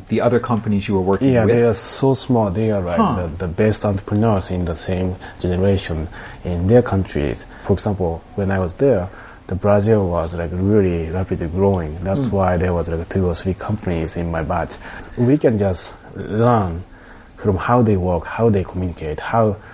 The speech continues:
Speaker 2: how they grab the chance.
Speaker 1: Five hundred Startups in particular seems to be very intentionally trying to get an international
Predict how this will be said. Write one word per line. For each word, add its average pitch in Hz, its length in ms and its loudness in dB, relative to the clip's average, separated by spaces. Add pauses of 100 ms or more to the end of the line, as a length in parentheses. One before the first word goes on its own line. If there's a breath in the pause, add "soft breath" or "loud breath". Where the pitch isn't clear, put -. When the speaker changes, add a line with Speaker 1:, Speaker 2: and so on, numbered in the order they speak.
Speaker 2:
how 113 240 2
they 90 360 0 (100)
grab 127 260 2
the 113 100 0
chance. 73 460 -10 (500 loud breath)
Speaker 1:
Five 220 280 0
hundred 208 280 -2
Startups 143 440 0
in 120 60 0
particular 104 640 0
seems 117 460 2
to - 80 -4
be 95 600 2
very 180 340 4
intentionally 110 1000 -2 (140)
trying 127 320 2
to - 100 -10
get 113 140 0
an 101 200 -2
international 107 1120 0